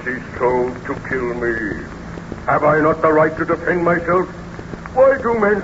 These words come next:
strive to kill me? Why do they shudder when I appear? Is that not your fault, Frankenstein? Have I not suffered enough? Do you not think I have been punished? Everywhere I go, I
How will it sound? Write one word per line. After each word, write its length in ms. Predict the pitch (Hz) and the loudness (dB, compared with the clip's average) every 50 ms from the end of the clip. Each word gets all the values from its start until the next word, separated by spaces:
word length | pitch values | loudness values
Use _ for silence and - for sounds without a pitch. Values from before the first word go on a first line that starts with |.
| - - | -4 -4
strive 380 | - 165 165 175 185 170 175 | 0 4 4 4 4 4 2
to 80 | - - 175 - - - | -2 -4 -6 -4 -4 -2
kill 160 | 165 170 156 | 0 0 2
me? 180 | 151 143 143 135 117 - - - - | 2 2 0 0 -2 -6 -10 -4 2
Why 180 | 220 240 247 254 | 4 6 6 6
do 200 | 254 247 233 226 | 4 2 0 2
they 180 | 208 202 185 - - - - | 2 2 2 2 -2 -6 -4
shudder 280 | - - - 185 190 185 | 0 0 2 4 4 4
when 160 | 180 180 165 | 4 2 4
I 140 | 165 165 160 | 4 4 4
appear? 720 | 165 151 - - - 165 170 170 156 151 151 143 131 120 110 - - - - - - - - - - - - - - | 4 2 2 0 -2 0 2 4 6 6 6 6 4 2 0 -2 -4 -12 -12 -12 -12 -12 -10 -10 -10 -10 -10 -10 -8
Is 200 | 87 104 98 - | -8 -8 -4 0
that 300 | 120 117 117 - - 110 | 0 0 0 0 -4 -4
not 200 | 120 127 127 120 123 - | -2 -2 -2 -2 -4 -6
your 400 | 127 127 127 127 127 131 135 127 117 - - | -4 -2 0 0 2 2 0 -2 -2 -4 -4
fault, 260 | 135 131 131 - - - - - - - - - | -2 -2 -2 -2 -6 -8 -10 -10 -12 -12 -8 -2
Frankenstein? 1080 | 110 120 131 135 135 - 139 139 139 135 - - - 143 135 135 139 139 135 139 139 135 131 127 - - - - - - - - - - - - - - - - - | 0 0 0 0 0 -4 -4 -4 -4 -6 -6 -2 0 2 2 4 2 0 -2 -6 -8 -10 -12 -12 -12 -12 -12 -10 -10 -10 -12 -12 -14 -14 -14 -14 -14 -14 -12 -8 -2
Have 220 | - 147 156 139 | -2 0 2 4
I 220 | 147 151 151 151 | 6 6 6 6
not 180 | 147 147 160 160 - - - - | 4 4 2 2 0 -4 -6 0
suffered 320 | - 160 160 156 147 143 151 | 0 2 2 2 2 2 2
enough? 260 | 143 147 156 160 - - - - - - - - - - - - - - - - - - | 4 4 4 4 2 -2 -8 -12 -12 -12 -12 -10 -10 -10 -10 -10 -12 -12 -12 -12 -10 -8
Do 200 | 127 147 170 165 | -6 -2 0 0
you 140 | 165 170 170 | 2 2 4
not 240 | 165 170 165 - - | 4 2 2 0 -2
think 180 | - 175 180 | -4 -2 2
I 240 | 156 156 165 170 160 | 2 4 4 4 4
have 180 | 160 170 175 - | 4 2 2 2
been 200 | 175 175 175 151 - | 0 -2 -2 -4 -4
punished? 500 | - - 165 175 180 180 180 - - - - - - - - - - - - - - - - | 0 0 2 2 2 0 -2 -4 -8 -10 -12 -12 -12 -12 -14 -12 -12 -12 -12 -12 -12 -10 -6
Everywhere 640 | - 90 104 107 - 107 107 107 104 101 107 110 104 | -6 -6 -6 -6 -4 -2 -2 0 0 0 2 4 4
I 140 | 104 110 107 107 - | 4 4 4 2 0
go, 300 | 104 104 110 110 104 104 | 2 2 4 4 4 4
I 140 | 107 107 | 4 2